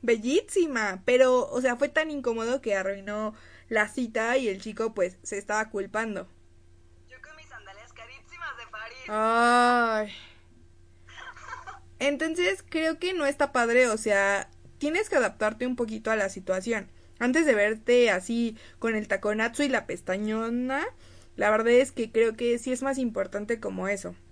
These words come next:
Speaker 1: ¿Por qué? Porque supongamos, llevas la finifalda hasta donde no y se te puede ver por, ah, o sea, también como por ti, ¿saben?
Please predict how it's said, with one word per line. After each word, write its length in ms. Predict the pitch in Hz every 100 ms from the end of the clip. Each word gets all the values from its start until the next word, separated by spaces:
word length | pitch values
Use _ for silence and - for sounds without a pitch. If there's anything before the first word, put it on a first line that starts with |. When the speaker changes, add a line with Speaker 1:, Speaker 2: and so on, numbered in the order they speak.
| - - - - -
Speaker 1:
¿Por 180 | 262 269
qué? 180 | 339 330
Porque 320 | 254 214 202
supongamos, 560 | 208 226 233 240 214 208
llevas 320 | 226 285 285
la 160 | 208
finifalda 840 | 190 220 214 202 226 240 240 240 240 - - - - -
hasta 720 | - 208 202 - - 214 208 196
donde 440 | 202 196 202 196
no 300 | 202 220 262 480 698 - - - - -
y 160 | - 240
se 160 | 240 226
te 100 | 233
puede 300 | 254 285 294
ver 320 | 262 254 254
por, 320 | 247 233 - - -
ah, 320 | - 202 -
o 80 | 208
sea, 240 | 220 214 - - -
también 240 | - 269 285
como 240 | 330 294
por 200 | 226 185
ti, 260 | - 226 214 -
¿saben? 360 | 208 190 240